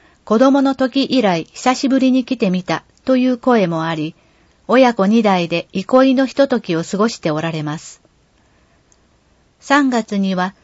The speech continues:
三百五十万人目の入館者をお迎えし、昨今は外国からの個人旅行客も増えてきました。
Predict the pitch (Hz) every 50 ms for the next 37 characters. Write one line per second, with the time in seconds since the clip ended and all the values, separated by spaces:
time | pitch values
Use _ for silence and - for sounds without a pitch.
0 | _ _ _ - - 269 285 269 254 240 214 214 202 185 175 180 190 190 226 262
1 | 269 262 247 254 247 247 240 240 247 240 233 233 247 240 202 180 165 - 196 226
2 | 247 254 247 262 254 233 208 - - 170 156 151 - - 139 156 190 214 - -
3 | 202 196 196 190 - - 185 180 175 _ _ _ _ _ _ _ _ _ _ _
4 | _ _ - - 240 240 240 _ - 196 185 180 175 170 170 175 185 _ _ _
5 | _ _ - 185 202 233 247 - 262 247 240 247 240 - 247 240 233 226 190 170
6 | 165 - _ _ - - 196 202 214 254 277 269 233 - - 233 233 233 - 277
7 | 277 254 202 - 202 190 - 170 170 160 165 - - 254 226 190 - 170 147 -
8 | 156 156 156 156 - - - - -